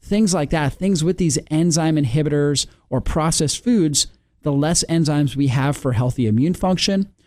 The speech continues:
for healing, for cognitive acceleration, for digestion, for all of those different things.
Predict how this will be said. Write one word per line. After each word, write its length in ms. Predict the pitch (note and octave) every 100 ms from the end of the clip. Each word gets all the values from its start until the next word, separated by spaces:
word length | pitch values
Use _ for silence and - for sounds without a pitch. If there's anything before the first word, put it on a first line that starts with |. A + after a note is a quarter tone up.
| _
for 180 | _ A#2+
healing, 600 | G#2 - E3+ F3+ F#3+ G#3+ - _ _
for 500 | _ - C3+ C3 B2+
cognitive 580 | B2 - D#3 E3+ F#3 F3
acceleration, 760 | D#3+ - E3+ D#3+ D#3+ E3 G3 F#3
for 160 | C#3+
digestion, 560 | A2+ A2 C#3+ E3 - E3+
for 140 | D#3+
all 200 | - F#3
of 80 | G3
those 200 | F#3 E3
different 280 | E3 C#3+ C3
things. 380 | A3 D3+ A#2